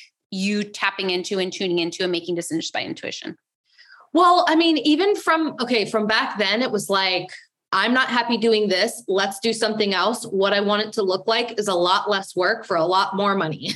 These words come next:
Speaker 2: <laughs> And I literally
Speaker 1: Mm-hmm.
Speaker 2: thought that. I literally thought that. And I think I manifested Airbnb 'cause that's exactly what Airbnb is.
Speaker 1: Yes.
Speaker 2: And once I started Airbnb-ing, I started, you know, of course, listening to more podcasts that led me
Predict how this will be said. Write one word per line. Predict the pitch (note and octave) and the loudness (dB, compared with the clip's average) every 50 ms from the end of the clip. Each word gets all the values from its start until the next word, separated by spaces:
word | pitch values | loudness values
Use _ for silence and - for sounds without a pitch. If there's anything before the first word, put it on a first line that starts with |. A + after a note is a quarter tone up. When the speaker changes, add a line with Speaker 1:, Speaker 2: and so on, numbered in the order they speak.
| - - | -2 -2
Speaker 2:
<laughs> | D#4 - - - - - - - | -2 -2 -4 -8 -12 -12 -6 -2
And | D4 C#4 C4+ | 0 2 2
I | C4 B3 | 2 2
literally | B3 A#3+ B3+ B3+ D4 D4+ C#4+ C#4+ C#4 | 4 4 4 4 4 4 2 2 2
Speaker 1:
Mm-hmm. | B3+ B3+ C4 | 2 2 4
Speaker 2:
thought | C#4 C4 C4+ C4+ C4+ - | 4 4 4 2 2 0
that. | A3+ F#3 D#3+ C#3+ - - - | 0 0 0 -2 -4 -4 -2
I | G#3+ | 0
literally | G3 G3 B3+ B3 C4 C4+ C4+ C4+ C#4 C#4 | 2 4 4 4 4 4 2 2 2 2
thought | C4+ A3+ G#3+ G3+ - | 2 2 2 2 0
that. | A3 G3+ G3+ - | 0 -2 0 0
And | F3+ F3 | 0 -2
I | F#3 F3 | -2 -2
think | D3 G#3 G#3 G#3 G#3 | -2 -2 -2 0 -2
I | F#3 | -2
manifested | F3+ F#3 F#3+ G3 A3+ B3+ C4 C4 B3+ - G#3+ F#3 - - - - - F#3+ F#3 F#3 F3+ F3 D3+ D3 | 0 0 0 0 0 0 0 -2 -2 -2 -2 -4 -4 -4 -4 -2 0 0 2 2 0 0 0 -2
Airbnb | G#3+ G3+ F#3+ F3 E3+ F#3 F3 E3 F3 - B3 C4+ B3 A#3 A#3 | 0 0 0 2 2 0 0 0 0 0 0 2 2 2 0
'cause | A3+ G3+ D3+ | 0 -2 0
that's | F#3 F3 D#3+ F3 | 0 0 -2 -2
exactly | D#3+ D#3 D3+ F3 E3+ F3 E3+ F3+ E3+ | -2 -2 0 0 0 0 0 0 0
what | E3 E3 E3 D3 | 2 2 2 0
Airbnb | F3+ F#3+ F3+ E3 E3 D3+ D3 D3+ F3 C4+ | 0 0 0 0 0 0 0 0 2 2
is. | F4 F#4 - D#3+ D3+ D#3+ B4+ D#4+ D4+ - - | 2 2 2 0 0 0 0 0 -2 -4 -4
Speaker 1:
Yes. | G3+ F#3 F3 F3 - - - - | -4 -4 -2 -4 -6 -10 -8 -4
Speaker 2:
And | C4 A#3+ A#3 A#3 A3+ G#3+ | -2 0 0 0 2 2
once | C4 D4+ E4 E4+ | 2 2 2 2
I | F4 D#4 | 0 0
started | - D4+ C4+ B3 A#3+ A#3 A#3+ | 2 2 2 2 2 2 2
Airbnb-ing, | A#3+ A3+ A3 G#3+ G#3 A3 G#3 F#3+ F3 F3 D#3 C4+ E4 F#4+ E4 C4+ B3 A3+ A3+ A3 G#3+ A3 - | 2 2 2 2 2 2 0 0 0 -2 0 2 2 2 2 2 0 0 0 -2 -4 -4 -4
I | G3 G#3 | -4 -4
started, | G#3 - A#3 A3+ A3 G#3+ G#3 G#3+ A3+ | -2 0 2 2 2 2 0 0 0
you | A3 G3+ | 0 2
know, | G3+ F#3+ F3+ | 2 2 0
of | D#3+ - | 0 0
course, | G#3+ G3 - - | -2 -2 0 -2
listening | G#3 G3+ - G3 F#3+ F3 | -4 -4 -2 -2 -2 -2
to | D#3+ | 0
more | F#3 G#3+ C#4 D#4 D#4+ D#4+ | 2 4 4 4 2 2
podcasts | D#4+ A3+ G3+ F#3 F3 E3 D3+ D#3+ D#3+ D3+ D#3+ - - - | 0 0 0 0 0 -2 -4 -2 -2 -2 -2 -4 -4 -2
that | - F#3+ E3+ E3 D#3+ | -2 0 0 0 0
led | G#3+ G3+ F#3+ F#3 F3 F#3 | 0 0 0 0 0 0
me | F#3+ F#3+ F3+ F3 E3 | 0 0 0 -2 -2